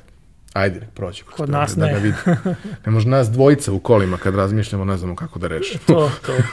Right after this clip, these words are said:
Speaker 1: <laughs> Kao, dobro, došli smo ovde, kao, da, sećam se, ima, bila je neka situacija na Dorćolu, mislim, bila je,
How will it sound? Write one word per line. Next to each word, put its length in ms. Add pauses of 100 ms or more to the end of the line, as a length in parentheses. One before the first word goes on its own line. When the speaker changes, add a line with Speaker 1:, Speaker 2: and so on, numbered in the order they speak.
(100)
Speaker 1:
<laughs> 880
Kao, 160 (260)
dobro, 640
došli 400
smo 240
ovde, 440
kao, 220
da, 140
sećam 340
se, 120
ima, 140
bila 200
je 60
neka 180
situacija 520
na 120
Dorćolu, 440
mislim, 180
bila 180
je, 80